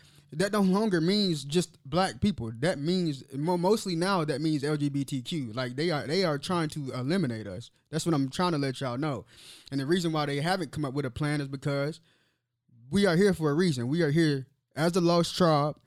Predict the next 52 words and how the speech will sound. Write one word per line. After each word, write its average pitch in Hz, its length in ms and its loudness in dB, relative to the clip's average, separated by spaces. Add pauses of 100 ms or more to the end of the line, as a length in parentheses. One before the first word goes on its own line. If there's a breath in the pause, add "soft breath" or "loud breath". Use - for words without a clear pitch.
(140)
to 139 60 -12
be 143 140 -2
beat 175 240 -2
on 143 160 -2
and 143 80 -2
to 143 80 -4
be 139 140 0
eliminated. 156 580 -2 (540 loud breath)
This 151 160 -8
whole, 175 340 -2 (160)
what's 160 220 -4 (100)
happened 156 480 -4 (300)
in 135 60 -6
the 131 60 -8
pa-, 170 360 -6
in, 139 180 -4
in 135 140 -6
the 131 80 -6
past 175 420 -4
all 160 120 -4
the 160 40 -6
way 156 80 -6
up 143 80 -8
until 147 160 -10
this 135 120 -10
point 170 240 -6
is 127 200 -12
the 135 100 -10
literal 156 380 -4
elimination 170 760 -2
of 135 100 -4
our, 139 320 -4 (120)
all 165 240 0
of 151 60 0
our 135 140 -2
culture. 143 480 -2 (380 soft breath)
And 143 100 0
they're 135 120 0
literally 156 600 2 (520 loud breath)
on 165 140 -2
a, - 40 -8 (280)
this 208 120 -8
is 214 80 -6
how 208 120 -4
deep 185 280 -4
this 170 140 -2
shit 156 180 -4
is. 120 200 -10
Really 196 200 -6
think 208 180 -10
about 139 220 -4
it. 107 100 -12